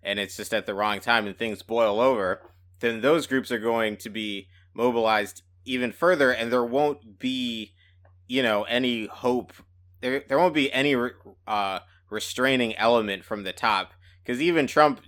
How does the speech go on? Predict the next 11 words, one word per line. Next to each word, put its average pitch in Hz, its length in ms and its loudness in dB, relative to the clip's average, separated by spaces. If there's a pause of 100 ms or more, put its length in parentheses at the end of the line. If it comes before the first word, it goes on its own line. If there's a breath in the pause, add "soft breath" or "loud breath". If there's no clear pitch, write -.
(120)
you 123 160 -4
know, 104 240 2
always 107 400 0
told 113 260 -2
them, 101 220 -4
you 110 80 -8
know, 90 160 -4
"Stand 113 420 -2
by," 104 220 2
or 95 60 0
whatever. 92 300 -8